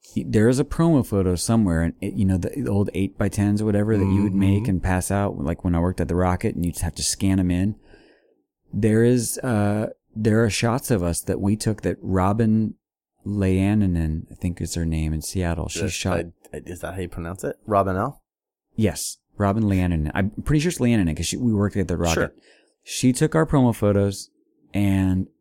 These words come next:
Speaker 1: we all had those boots and black jackets and, and, uh, at some point beards. God, that's
Speaker 2: I'm gonna
Speaker 1: crazy.
Speaker 2: find out if she still has the photos.
Speaker 1: She might.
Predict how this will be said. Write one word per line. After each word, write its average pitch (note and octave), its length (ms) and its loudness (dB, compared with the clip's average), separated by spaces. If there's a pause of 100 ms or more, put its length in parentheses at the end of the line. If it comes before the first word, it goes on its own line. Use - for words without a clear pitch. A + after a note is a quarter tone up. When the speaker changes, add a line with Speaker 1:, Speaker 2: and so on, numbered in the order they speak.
(100)
Speaker 1:
we F#2+ 200 0
all G2 120 2
had G#2 160 0
those G#2+ 160 0
boots G2+ 520 -2
and F2+ 180 -2
black F2+ 260 -2
jackets G#2+ 640 -4
and, G2 300 0
and, F2+ 320 -2
uh, E2+ 200 0 (100)
at F#2+ 60 -14
some G2+ 180 -4
point - 280 -4
beards. F#2 520 -2 (640)
God, F2+ 260 -2
that's F2+ 260 -6 (100)
Speaker 2:
I'm F#2+ 80 -4
gonna F#2 120 0
Speaker 1:
crazy. A2 160 0
Speaker 2:
find E2+ 180 -2
out E2+ 100 0
if E2 60 -6
she F2 120 -10
still - 180 -6
has E2+ 140 -8
the - 80 -14
photos. F2 440 -12 (760)
Speaker 1:
She - 180 -6
might. G#2 340 0